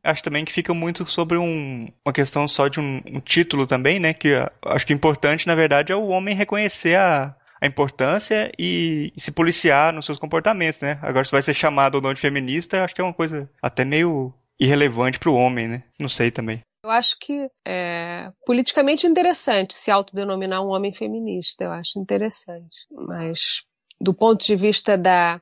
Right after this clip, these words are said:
Speaker 2: do privilégio, isso em nada, em nada altera o privilégio inerente à sua condição biológica, inclusive. Mas é você se reconhecer que, é, as suas relações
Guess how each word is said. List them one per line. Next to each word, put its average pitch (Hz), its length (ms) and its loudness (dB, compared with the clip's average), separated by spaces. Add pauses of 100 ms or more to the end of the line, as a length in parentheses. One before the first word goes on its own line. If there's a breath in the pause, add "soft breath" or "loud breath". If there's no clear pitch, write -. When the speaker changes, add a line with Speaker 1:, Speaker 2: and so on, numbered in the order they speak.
Speaker 2:
do 185 220 -6
privilégio, 202 720 0
isso 240 240 -6
em 247 60 -4
nada, 226 520 2
em 220 140 -6
nada 214 380 0
altera 196 600 -2
o 180 60 -8
privilégio 185 640 -8
inerente 202 540 -8
à - 20 -10
sua 220 180 -10
condição 214 840 -6 (120)
biológica, 196 760 2
inclusive. 170 600 -14 (600 soft breath)
Mas 165 960 -4
é 185 480 -2 (140)
você 214 500 -6
se - 300 -14
reconhecer 277 1040 0
que, 247 480 -6 (340)
é, 185 640 -8
as - 220 -8
suas 208 240 -2
relações 202 920 -2